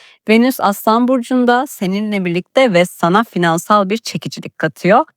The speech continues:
İş başvuruları veya mülakatlar için de harika bir zaman dilimi. On üç Eylül'de Merkür ve Güneş kavuşumu para hikayende bir reset butonu oluşturuyor. Bu dönem aynı zamanda yeme alışkanlıkları,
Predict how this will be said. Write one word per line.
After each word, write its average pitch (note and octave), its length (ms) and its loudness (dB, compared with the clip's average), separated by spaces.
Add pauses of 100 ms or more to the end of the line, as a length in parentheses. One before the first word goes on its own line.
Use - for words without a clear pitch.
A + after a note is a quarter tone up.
(240)
İş - 260 -4
başvuruları A3+ 680 2
veya E3+ 260 2
mülakatlar F3 640 -2
için E3 320 -4
de A3+ 100 2
harika F3 560 -2
bir G#3 80 -2
zaman E3 460 -2
dilimi. D#3 360 -2 (580)
On B3 140 2
üç D4 200 2
Eylül'de C#4 500 2
Merkür A#3+ 480 0
ve A#3+ 80 4
Güneş A3 340 0
kavuşumu A#3 500 -4
para F#3+ 260 -2
hikayende F#3+ 800 0
bir A3 140 2
reset F3 500 -2
butonu F3 280 -6
oluşturuyor. - 560 -4 (540)
Bu D4 100 0
dönem E4 240 4
aynı D4 240 2
zamanda G#3 440 2
yeme G3+ 400 0
alışkanlıkları, E3 1040 -4